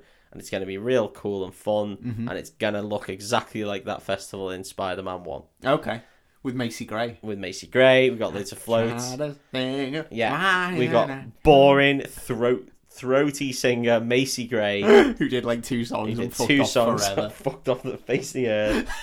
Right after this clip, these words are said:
Speaker 2: <laughs> <laughs> Except to appear in Spider-Man
Speaker 1: Yeah.
Speaker 2: One.
Speaker 1: But if she had a stayed, if she had a waited a bit, she could have got on that Adele train. But she
Speaker 2: Yeah, oh,
Speaker 1: didn't,
Speaker 2: absolutely,
Speaker 1: so.
Speaker 2: she could have, yeah, yeah.
Speaker 1: Yeah.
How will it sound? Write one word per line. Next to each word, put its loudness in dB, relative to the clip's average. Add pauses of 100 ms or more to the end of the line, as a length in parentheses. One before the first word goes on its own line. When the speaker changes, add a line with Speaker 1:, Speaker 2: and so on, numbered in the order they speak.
(140)
Speaker 2:
<laughs> 6 (240)
<laughs> 2
Except 0
to 2
appear 0
in -6
Spider-Man -4
Speaker 1:
Yeah. 2
Speaker 2:
One. -8
Speaker 1:
But 4
if 2
she 0
had 4
a 2
stayed, 2
if -4
she 0
had 6
a 2
waited 0
a -2
bit, -2
she -14
could -2
have -6
got 0
on -4
that -8
Adele -8
train. -10
But -14
she 2
Speaker 2:
Yeah, 2
oh, 2
Speaker 1:
didn't, 0
Speaker 2:
absolutely, -8
Speaker 1:
so. -14
Speaker 2:
she -18
could -12
have, -6
yeah, -10 (180)
yeah. -10
Speaker 1:
Yeah. -14